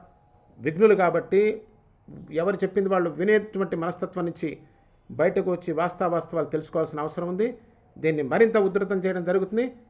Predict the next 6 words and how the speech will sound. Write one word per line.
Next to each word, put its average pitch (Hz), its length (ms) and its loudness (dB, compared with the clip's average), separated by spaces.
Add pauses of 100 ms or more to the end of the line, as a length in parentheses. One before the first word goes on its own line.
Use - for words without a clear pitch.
(100)
సాయిబాబా 185 580 0
యొక్క 180 200 -2
వాస్తవ 190 380 -2
స్వరూపం 175 540 -4 (420)
యావత్ 185 460 2
ప్రపంచానికి 190 760 0